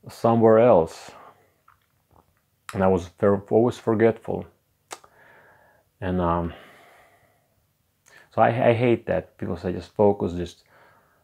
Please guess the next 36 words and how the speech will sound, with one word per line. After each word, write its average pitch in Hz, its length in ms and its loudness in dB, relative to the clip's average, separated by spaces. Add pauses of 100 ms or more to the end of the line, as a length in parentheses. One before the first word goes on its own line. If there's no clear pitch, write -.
(560)
I 104 40 -8
mean, 98 100 -2
you, 110 60 0
you 113 140 -2
can 110 360 -2
hit 120 220 -6
my 107 140 2
head 113 280 4
against 95 300 0
the 101 80 -4
wall 92 480 2 (480)
ten 92 200 0
times. 80 480 -4 (320)
It's - 120 -20
not 104 180 0
gonna 95 220 -2
help. 92 340 -2 (720)
Now 101 240 6
I'm 98 160 0
gonna 98 140 2
be 95 100 2
mad 104 300 4
also 85 400 2
at - 160 -10
you, 80 240 -10
so - 260 -18 (260)
<laughs> - 240 -20
you 98 60 -10
should 101 140 -2
not 104 180 2
hit 98 100 -6
my 90 140 -2
head 92 300 -2 (500)
against 95 260 -8
the 101 60 -8
wall. 85 360 -8